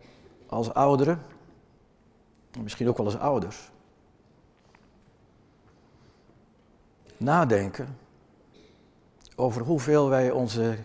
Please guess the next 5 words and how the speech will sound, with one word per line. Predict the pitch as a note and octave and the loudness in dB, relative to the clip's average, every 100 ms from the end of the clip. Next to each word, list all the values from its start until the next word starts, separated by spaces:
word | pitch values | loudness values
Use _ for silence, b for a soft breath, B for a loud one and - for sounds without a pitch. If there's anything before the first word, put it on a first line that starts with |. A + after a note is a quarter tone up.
| - | -6
kinderen | D3 C#3+ A#2 G#2+ | 0 0 0 -4
toevertrouwen. | - E3+ B2 - G2 F2 F2+ - _ _ _ _ _ - _ _ _ _ - _ b b b _ _ _ - B B B B B B B B B _ _ b b b b _ _ _ _ - - _ - - | -2 -2 -4 -8 -8 -8 -14 -20 _ _ _ _ _ -20 _ _ _ _ -20 _ b b b _ _ _ -20 B B B B B B B B B _ _ b b b b _ _ _ _ -20 -20 _ -20 -10
In | B2+ | 0
de | A#2+ | 4
Joodse | C#3 D#3+ - C3 | 6 4 2 2